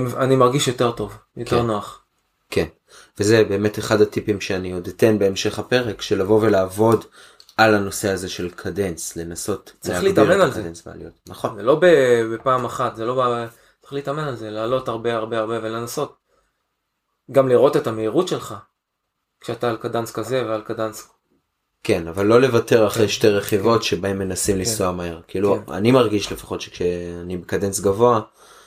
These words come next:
Speaker 2: בהתחלה, אז הרגליים נשרפות לי מאוד מהר, אבל עם הזמן הן מתרגלות לזה, ואז
Speaker 1: נכון.
Speaker 2: זה מרגיש הרבה יותר נוח.
Speaker 1: נכון. נכון.
Speaker 2: דיברת קצת על עמידה,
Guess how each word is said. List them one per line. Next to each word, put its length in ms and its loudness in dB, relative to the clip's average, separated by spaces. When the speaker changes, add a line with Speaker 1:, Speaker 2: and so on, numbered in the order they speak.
Speaker 2:
בהתחלה, 600 2
אז 120 -2
הרגליים 440 2
נשרפות 720 -2
לי 80 4
מאוד 260 -4
מהר, 440 -4
אבל 180 -8
עם 200 0
הזמן 360 0
הן 220 -4
מתרגלות 600 4
לזה, 540 2
ואז 380 0
Speaker 1:
נכון. 140 2
Speaker 2:
זה 260 -8
מרגיש 300 0
הרבה 180 4
יותר 220 2
נוח. 440 -4
Speaker 1:
נכון. 320 -6
נכון. 260 -12
Speaker 2:
דיברת 360 4
קצת 280 2
על 120 4
עמידה, 540 4